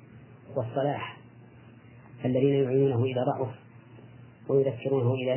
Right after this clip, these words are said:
نسي. والمهم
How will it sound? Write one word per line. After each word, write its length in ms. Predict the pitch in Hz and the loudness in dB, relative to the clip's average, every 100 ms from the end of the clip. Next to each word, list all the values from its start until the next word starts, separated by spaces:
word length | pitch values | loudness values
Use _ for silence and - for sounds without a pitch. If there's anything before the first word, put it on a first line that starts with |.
| 127 | -2
نسي. 200 | 113 101 - - - - - - - - - - - - - - - - - - - - - - - - - - - - - - - - - - - - - - - - - - - 143 | -4 -14 -20 -20 -20 -20 -20 -20 -20 -20 -20 -20 -20 -20 -20 -20 -20 -20 -20 -20 -20 -20 -20 -20 -20 -20 -20 -20 -20 -20 -20 -20 -20 -20 -20 -20 -20 -20 -20 -20 -20 -20 -20 -20 -6 2
والمهم 440 | 156 143 165 | 4 4 4